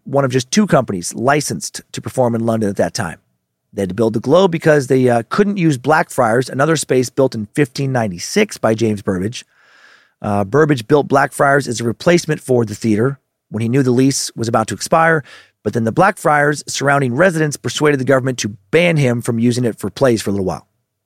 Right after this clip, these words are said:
Not sure why they did that. Blackfriars would survive, uh, James's death, but the venue was much smaller than the theater, with a capacity of only about four hundred. At the end of fifteen ninety-eight, before James passed, the company had already decided to build a new theater,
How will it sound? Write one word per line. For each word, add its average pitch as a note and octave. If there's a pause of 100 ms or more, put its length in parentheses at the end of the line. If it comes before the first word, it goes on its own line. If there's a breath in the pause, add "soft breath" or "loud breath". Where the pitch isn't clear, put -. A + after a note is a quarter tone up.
(200)
Not A#2
sure A#2
why A2+
they G2+
did G2
that. - (840 soft breath)
Blackfriars C#3+
would B2+
survive, D3
uh, C3+
James's A#2+
death, D3+ (280)
but C#3
the -
venue C3+
was A#2+
much D3
smaller D#3
than B2
the A2+
theater, A2
with A#2
a -
capacity A#2+
of A#2
only B2
about A2
four D#3+
hundred. G#2 (920)
At F#2+
the A#2+
end C3+
of A#2+
fifteen C#3
ninety-eight, C3+
before D3
James C#3
passed, F3
the D3
company D3+
had C3+
already F3+
decided D3+
to B2
build F3
a -
new D#3
theater, C#3+